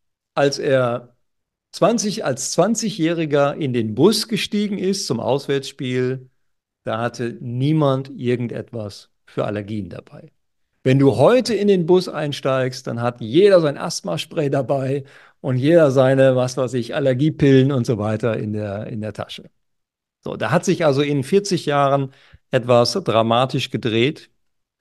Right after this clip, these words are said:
Wir sind vielleicht, vielleicht kann man das so sagen, wir sind vielleicht die erste Generation, die auch die Folgen von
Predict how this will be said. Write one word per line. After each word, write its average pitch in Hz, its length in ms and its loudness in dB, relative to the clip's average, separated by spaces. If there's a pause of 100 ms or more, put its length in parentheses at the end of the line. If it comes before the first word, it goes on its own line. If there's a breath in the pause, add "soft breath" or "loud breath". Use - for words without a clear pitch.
(600)
Wir 127 140 4
sind 170 240 6
vielleicht, 156 580 2
vielleicht 139 400 -2
kann 143 140 2
man 151 120 2
das 139 400 0
so 127 140 2
sagen, 127 640 0
wir 117 60 -4
sind 147 180 -2
vielleicht 131 420 2
die 120 320 -8
erste 156 380 2
Generation, 120 1000 -2 (800)
die 113 300 -6
auch 110 320 0
die 113 120 -6
Folgen 127 640 0
von 117 600 -4